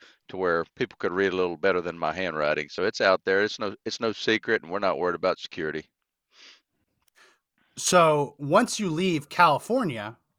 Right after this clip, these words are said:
Speaker 2: I mean, you might have to deal a little bit in New Mexico, but once you leave California, you're gonna be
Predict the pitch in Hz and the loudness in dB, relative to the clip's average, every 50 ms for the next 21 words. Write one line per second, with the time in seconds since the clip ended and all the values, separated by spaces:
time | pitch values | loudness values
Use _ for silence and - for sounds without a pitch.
0 | _ _ _ _ _ _ _ _ _ _ _ _ _ - 165 180 180 180 185 196 | _ _ _ _ _ _ _ _ _ _ _ _ _ -4 -2 0 0 0 2 2
1 | 214 233 202 190 185 - 156 143 - 165 160 151 147 156 160 151 151 151 117 131 | 2 4 4 4 2 0 -2 -4 -2 0 0 2 2 2 2 0 -2 -6 -8 -8
2 | 135 135 127 135 143 156 156 - - - 127 113 120 110 139 185 185 - 190 160 | -6 -4 -2 -2 -2 -2 -4 -6 -10 -8 -8 -8 -6 -6 -6 -6 -6 -8 -8 -8
3 | 147 151 135 - - - 147 135 127 113 - - 156 165 170 131 113 110 113 147 | -6 -8 -8 -10 -6 -4 -2 -2 -2 -2 -4 -6 -8 -6 -6 -6 -6 -8 -8 -8
4 | 151 156 139 123 113 - 123 120 117 110 104 | -6 -6 -8 -8 -8 -8 -10 -10 -10 -10 -12